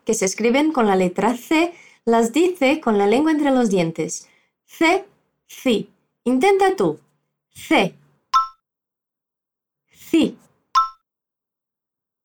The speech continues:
Es posible hablar como en portugués, "se" y "si", como lo haría Natalia, que es colombiana, ¿vale? Pero vamos a intentar repetir como Isabel.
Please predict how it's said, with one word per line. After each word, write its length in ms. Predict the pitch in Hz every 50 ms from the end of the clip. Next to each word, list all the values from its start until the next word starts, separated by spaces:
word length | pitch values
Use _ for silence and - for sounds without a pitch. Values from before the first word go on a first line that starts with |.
| _ _
Es 160 | - 320 320
posible 380 | - 339 339 - 370 381 359 359
hablar 340 | 320 269 277 277 302 302 -
como 180 | - 262 247
en 140 | 233 233 226
portugués, 680 | 226 220 185 214 202 185 170 160 156 - - - _ _ -
"se" 500 | - - - - 330 302 330 349 349 - _ _ _
y 100 | - 262
"si", 440 | 262 - - - - 220 175 - - _ _ _ _ _ _
como 160 | - 226 220 220
lo 100 | 240 247
haría 220 | 247 240 254 269
Natalia, 540 | 285 302 302 302 320 294 262 208 170 160 160
que 180 | - - 202
es 140 | 233 226 -
colombiana, 600 | - 269 254 247 247 247 233 190 165 160 165 165 160
¿vale? 300 | 190 233 294 381 403 - _ _ _ _ _ _
Pero 160 | - 254 262
vamos 300 | 262 330 381 415 403 403
a 60 | 392
intentar 440 | 349 330 311 285 277 285 311 311 311
repetir 440 | 294 277 269 247 233 247 302 330 -
como 240 | - 277 269 269 277
Isabel. 560 | 269 - - 240 214 190 175 165 170 170